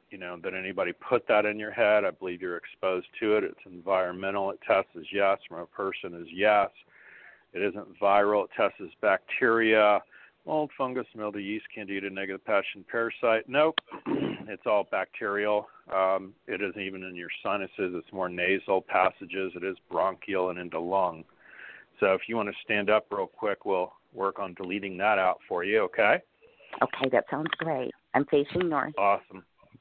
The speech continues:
Speaker 1: I love it. See? A compliant <laughs> client. What a dream. So
Speaker 2: <laughs>
Speaker 1: what does anybody, they, they, they have a nickname for you as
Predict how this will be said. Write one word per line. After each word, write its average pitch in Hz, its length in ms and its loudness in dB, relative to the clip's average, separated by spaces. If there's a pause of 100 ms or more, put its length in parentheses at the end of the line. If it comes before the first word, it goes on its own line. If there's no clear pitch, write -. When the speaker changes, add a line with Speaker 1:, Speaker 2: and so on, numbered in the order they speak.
(220)
Speaker 1:
I 101 140 4
love 143 340 4
it. 95 180 -2 (200)
See? 120 320 -2 (200)
A 214 80 -4
compliant 117 640 -2
<laughs> - 20 -20
client. 101 520 -6
What 110 120 -6
a 104 80 -6
dream. 90 580 -6 (300)
So 101 60 0 (520)
Speaker 2:
<laughs> 240 460 2
Speaker 1:
what 117 120 4
does 113 140 0
anybody, 117 480 2
they, 117 160 0 (180)
they, 107 240 2 (440)
they 113 200 0 (120)
have 107 240 -4
a - 20 -2
nickname 120 500 -2
for 120 160 0
you 117 160 0
as 107 80 -6